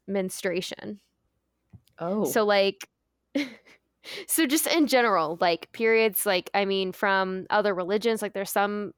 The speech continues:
Speaker 1: countries where it's, like, when you're on your period, you can't even go to school because it's seen as so impure. And, like, even in the rooted of the language, like, it just is, like, a taboo.
Speaker 2: Oh, interesting. Yeah.
Speaker 1: Yeah.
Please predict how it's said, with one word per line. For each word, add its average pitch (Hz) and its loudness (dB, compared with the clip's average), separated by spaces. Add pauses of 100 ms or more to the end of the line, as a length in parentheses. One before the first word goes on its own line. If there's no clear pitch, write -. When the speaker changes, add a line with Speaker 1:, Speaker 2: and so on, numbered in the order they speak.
Speaker 1:
countries 196 -2
where 190 2
it's, 180 -4
like, 190 -6
when 190 -6
you're 196 0
on 190 -2
your 185 -4
period, 202 -2
you 185 -6
can't 190 -6
even 185 -4
go 180 -6
to 190 -6
school 175 -6 (460)
because 202 -2
it's - -6
seen 196 0
as 175 -4
so 185 0
impure. 180 0 (580)
And, 190 0
like, 175 0
even 196 0
in 190 0
the 180 -2
rooted 180 -4 (100)
of 180 -2
the 175 -4
language, 175 -6
like, 185 -6
it 190 -8
just 185 -10
is, 180 -10
like, 190 -6
a 190 -8
taboo. 170 -4 (800)
Speaker 2:
Oh, 180 -6
interesting. - -14
Yeah. 165 -12 (580)
Speaker 1:
Yeah. - -2